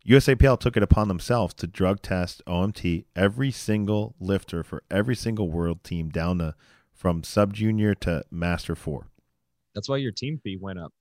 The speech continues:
Speaker 2: to pay for that
Speaker 1: Yep.
Speaker 2: analysis.
Speaker 1: So that, that's how that originally started, and that was as a safety net, which I think wasn't
Speaker 2: Yep.
Speaker 1: a bad approach.
Speaker 2: Not at
Speaker 1: Um,
Speaker 2: all.
Speaker 1: it was annoying, but, like, you know, Mitchell Fountain popped, Blake LaHoo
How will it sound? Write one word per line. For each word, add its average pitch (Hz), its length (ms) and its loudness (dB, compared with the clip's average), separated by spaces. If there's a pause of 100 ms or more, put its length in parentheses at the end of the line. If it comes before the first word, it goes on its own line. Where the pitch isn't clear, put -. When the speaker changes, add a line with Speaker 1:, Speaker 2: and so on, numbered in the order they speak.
Speaker 2:
to 95 80 -12
pay 104 160 -8
for 101 160 -12
that 92 260 -8
Speaker 1:
Yep. 92 100 -16
Speaker 2:
analysis. 98 560 2
Speaker 1:
So 110 200 4
that, 110 360 2
that's 120 280 2
how 147 160 4
that 107 200 4
originally 85 360 0
started, 80 480 -4
and 85 120 -4
that 101 200 0
was 127 340 -4
as 95 200 0
a 87 60 -2
safety 101 400 0
net, 73 340 -8
which 90 300 -4 (160)
I 85 140 -6
think 90 220 0
wasn't 92 260 2
Speaker 2:
Yep. 87 80 -2
Speaker 1:
a 73 40 -8
bad 82 240 -2
approach. - 680 0 (460)
Speaker 2:
Not 80 60 -4
at 76 180 -2
Speaker 1:
Um, 71 60 -6
Speaker 2:
all. 117 180 -8 (480)
Speaker 1:
it 92 80 2
was 87 140 4
annoying, 87 440 2
but, 80 160 0
like, 80 220 -4
you 87 60 -4
know, 80 240 -4 (260)
Mitchell 90 300 0
Fountain 85 360 -4
popped, 82 580 -2 (1000)
Blake 82 240 2
LaHoo 82 540 4